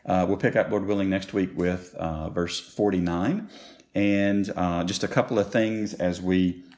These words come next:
uh, move to close our, uh, lesson today. So if you've got any, uh, prayer requests, I would love for you to engage, uh, uh, write those in the comments. Uh, we would love to pray for you.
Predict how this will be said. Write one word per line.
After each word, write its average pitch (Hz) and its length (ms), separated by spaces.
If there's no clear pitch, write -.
uh, 76 260
move 98 280
to 95 80
close 95 480
our, 80 420
uh, 76 160
lesson 92 380
today. 95 340
So 87 240
if 80 140
you've 95 100
got 107 140
any, 90 180
uh, 82 220
prayer 147 200
requests, 127 460
I 98 60
would 90 100
love 98 200
for 98 60
you 92 80
to - 200
engage, 95 680
uh, 73 300
uh, 76 240
write 98 260
those 92 320
in 85 100
the 80 60
comments. 107 760
Uh, 80 180
we 80 60
would 82 140
love 95 280
to - 80
pray 107 200
for 113 160
you. 101 320